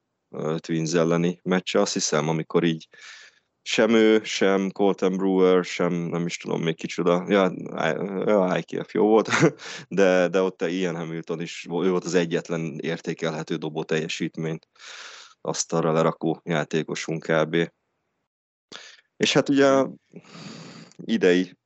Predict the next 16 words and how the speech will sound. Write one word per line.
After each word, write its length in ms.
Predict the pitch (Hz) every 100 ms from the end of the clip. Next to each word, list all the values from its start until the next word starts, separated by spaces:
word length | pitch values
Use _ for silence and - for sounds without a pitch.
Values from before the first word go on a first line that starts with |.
| _ _ - - -
Chapmanünk, 720 | - 107 92 92 90 104 113 - _ _ _ _
Clay 240 | - 80
Holmes, 600 | 98 87 87 95 - - _ _ _ - _ _ _ _ _ _ _ _ _
mert, 600 | 80 85 87 87 - -
ö, 580 | 95 92 92 92 92 90
hát 340 | 87 92 92 _ _ _ - - - -
egyelőre 920 | - 90 85 82 80 80 85 - - _ _ _
hagy 340 | - 104 87 -
némi 380 | 90 87 82 78
kivetni 540 | - 87 78 - 87
valót 400 | 82 80 80 -
maga 200 | 80 76
után 380 | 78 - 78 78
az 140 | 78
ő 120 | 85
teljesítménye, 1300 | - - 76 76 - - 85 - - 71 - 151 156